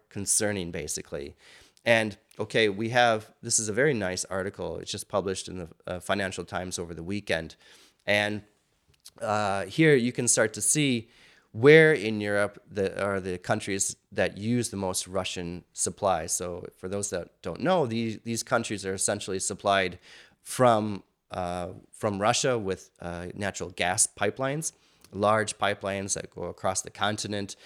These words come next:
and then b-, have been built since the nineteen seventies. And the whole idea in this kind of network of gas through Europe is this idea of interdependency. And that if we have interdependency in the European Union,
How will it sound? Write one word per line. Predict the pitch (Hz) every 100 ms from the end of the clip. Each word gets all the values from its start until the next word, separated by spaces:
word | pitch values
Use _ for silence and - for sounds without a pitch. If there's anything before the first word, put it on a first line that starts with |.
| - -
and | 113
then | 107
b-, | 110 -
have | 120 123
been | 120 107
built | 104 107 -
since | 95 95
the |
nineteen | 98 92 87 87 90
seventies. | - 113 113 107 98 85 - - - - -
And | 104 101 101 - _
the | 107 113
whole | 107 135 123
idea | 104 98 113 107 98 - -
in | 156 160
this | 101 92 - - _ -
kind | 107
of | 95 - _
network | - 107 131 135 120 101 95
of | 87 87
gas | 113 117 110 -
through | - 107
Europe | 92 98 135 113 92 - _
is | 98 92 95
this | 98 -
idea | 92 95 101
of | 92
interdependency. | - 123 113 95 - - 120 110 98 85 - 71 - _ - - -
And | -
that | 95 90
if | 107
we | 120
have | 113 92
interdependency | 123 - 107 104 127 127 123 - 110 95 90 -
in | 110
the | 95
European | 92 90 101 90 82 - 92 80
Union, | 85 127 170 156 143